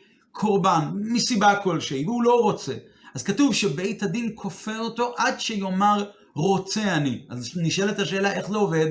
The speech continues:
מסביר הרמב״ם שזה רצונו האמיתי, רצונו הפנימי הוא שהוא כן רוצה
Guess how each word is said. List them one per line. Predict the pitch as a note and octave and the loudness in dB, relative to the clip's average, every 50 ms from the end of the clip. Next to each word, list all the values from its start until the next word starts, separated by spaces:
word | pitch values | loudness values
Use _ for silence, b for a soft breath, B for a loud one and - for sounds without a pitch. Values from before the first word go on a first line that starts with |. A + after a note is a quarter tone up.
| - - - B B B B B B B B B | -2 -6 -12 B B B B B B B B B
מסביר | - D#3 F3 F3+ F3 F#3+ A3+ C4+ B3+ B3 | -4 -2 -2 0 0 0 0 2 2 0
הרמב״ם | B3 A#3 B3+ C4+ C4 A#3+ G#3+ E3+ D3+ D3+ | 2 2 2 2 2 2 2 0 0 0
שזה | - F#3+ F#3+ D#3 G#3 A3+ A#3 B3+ | -2 -2 -2 0 0 -2 -2 -4
רצונו | C4 - - C4 A#3 A3 A#3 A#3+ B3 B3 | -4 -4 -4 -2 -2 0 0 2 2 2
האמיתי, | A#3+ A#3+ A#3 A3+ A3 A3 - C#4 C4 F#3+ - B2+ | 2 2 0 -2 -4 -2 -2 -2 -2 -2 -4 -6
רצונו | D3 E3+ - - G3+ F#3+ F#3+ A3 C4 C4+ C4+ | -8 -8 -6 -6 -6 -4 -2 -2 0 0 -2
הפנימי | - - G#3+ A3 G#3+ A#3 | -2 -4 -6 -4 -4 -4
הוא | B3+ B3+ A#3+ | -4 -4 -6
שהוא | - - A#3+ A3+ - | -6 -6 -6 -6 -4
כן | - C4 D4 D#4+ | -2 -2 -2 -2
רוצה | F4+ D#4 G#3+ - - A3+ A3 | -4 -6 -6 -4 -2 0 0